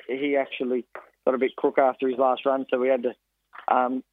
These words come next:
back off him, but he's having sort of his first start back again. But hi-, his runs were actually fairly good, going good times, but from out there he'll have to probably have to go back up the fence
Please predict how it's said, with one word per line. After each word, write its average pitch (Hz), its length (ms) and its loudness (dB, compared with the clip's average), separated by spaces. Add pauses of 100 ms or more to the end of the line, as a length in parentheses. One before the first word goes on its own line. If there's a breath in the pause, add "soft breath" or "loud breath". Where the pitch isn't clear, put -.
(260)
back 147 220 4
off 135 200 2
him, 160 220 0
but 139 80 2
he's 143 120 -2
having 139 300 0
sort 139 160 2
of 131 80 0
his 127 200 -2
first 143 260 4
start 139 240 0
back 139 220 -2
again. 147 500 -2
But 131 280 4
hi-, 160 160 -4
his 151 280 -2
runs 165 340 2
were 143 100 2
actually 139 420 -2
fairly 143 260 2
good, 139 240 0 (120)
going 127 280 2
good 139 160 0 (100)
times, 139 340 0 (140)
but 127 220 6 (260)
from 139 140 0
out 123 180 0
there 127 200 2
he'll 120 120 0
have 123 160 -4
to - 60 -20
probably 123 320 0
have 120 80 -4
to - 260 -4
go 120 80 2
back 123 300 2
up 123 160 2
the - 140 -8
fence 135 220 0